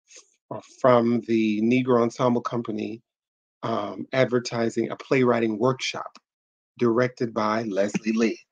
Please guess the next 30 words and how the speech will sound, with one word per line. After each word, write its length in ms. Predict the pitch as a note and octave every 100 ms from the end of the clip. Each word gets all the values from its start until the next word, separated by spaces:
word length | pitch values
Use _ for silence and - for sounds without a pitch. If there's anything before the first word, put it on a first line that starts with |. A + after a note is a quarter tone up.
| _ _
And 220 | _ C3
I 40 | C#3
was 160 | C3+
like, 260 | D3 C3+ A#2+ - _ _ _ _ _ _ -
"Oh, 160 | E3+
I'm 160 | D#3+ E3
going." 420 | D3 D#3+ C3 G#2+ - _ _ _ -
And 200 | A#2+ A2
that's 300 | B2 B2+ -
how 300 | B2 A2+ B2+
I 140 | B2
started 580 | A2 - A#2 A2+ G#2+ A2 A#2+ -
going, 400 | A2+ A2+ A#2 A#2 _ _ _ _
and 160 | G#2 G#2
I 80 | G2+
finished 480 | - A2+ G#2+ - -
my 340 | G2 G2 G2 G2 _
third 240 | C3 C3 C3
play 240 | - G#2+ G2+
there. 220 | G2+ F#2+ _ _ _ _ _ _ _ _
Um, 480 | A2 G#2+ G2 G2 G2+ - -
and 400 | A2+ G#2+ G#2+ A2
I'm, 240 | A#2+ A#2+ -
I'm, 280 | C3 B2 B2 - _ _ _ -
I'm 160 | B2+
appreciative 760 | B2 - B2+ A#2 A#2+ - G#2+ G#2
for 200 | - G#2+
the 80 | G2+
work 280 | G#2 G#2
of 80 | -